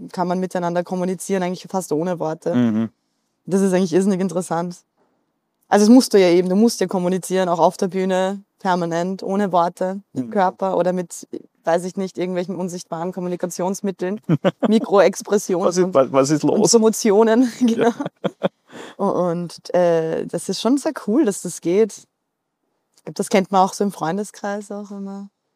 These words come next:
Speaker 1: sich irgendwann so gut kennt, dass man keine Worte mehr braucht.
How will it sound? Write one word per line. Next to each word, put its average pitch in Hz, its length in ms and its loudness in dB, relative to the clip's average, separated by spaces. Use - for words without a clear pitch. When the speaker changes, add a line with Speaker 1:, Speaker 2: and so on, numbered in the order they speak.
Speaker 1:
sich - 220 -12
irgendwann 214 220 4
so 202 160 2
gut 208 140 0
kennt, 185 220 -4
dass 180 100 -12
man 185 120 -4
keine 170 220 -6
Worte 160 240 -6
mehr 160 140 -10
braucht. 156 400 -8